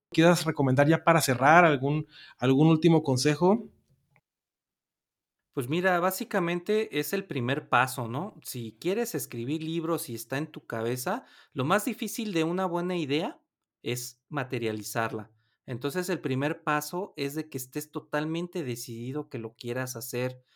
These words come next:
Speaker 2: que estés en la, en la acción, que te sientes con un café bien rico o con un jugo de naranja o lo que te gusta tomarte en las mañanas y empieces a plasmar en una computadora todo lo que tienes en la cabeza. Es más,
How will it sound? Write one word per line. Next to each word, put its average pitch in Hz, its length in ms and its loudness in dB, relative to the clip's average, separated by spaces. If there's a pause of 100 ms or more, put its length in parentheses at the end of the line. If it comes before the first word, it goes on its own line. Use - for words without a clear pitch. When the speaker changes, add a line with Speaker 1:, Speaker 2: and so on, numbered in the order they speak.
(200)
Speaker 2:
que 135 80 -8
estés 139 280 -6
en 147 120 -4
la, 127 100 -2
en 123 280 -6
la 113 60 -4
acción, 123 240 -8
que - 140 -8
te 131 180 -4
sientes 190 420 -4
con 139 200 -4
un 160 100 -4
café 160 560 -4 (260)
bien 156 360 -2
rico 160 400 -2
o 131 100 -2
con 127 160 -2
un 147 80 -4
jugo 160 260 -2
de 131 120 0
naranja 120 540 -4
o 135 40 -8
lo 117 140 -8
que - 80 -20
te 127 100 -12
gusta 143 300 -6
tomarte 127 340 -6
en 147 60 -4
las 123 160 -6
mañanas 139 580 -8 (300)
y 139 100 -2
empieces 185 500 -4
a 131 440 2
plasmar 147 720 0
en 135 180 -6
una 170 220 -6
computadora 123 880 -6 (440)
todo 170 360 0
lo 151 160 -4
que - 80 -12
tienes 135 360 -8
en 117 120 -8
la 113 160 -12
cabeza. 123 400 -4
Es 170 100 -4
más, 190 340 -2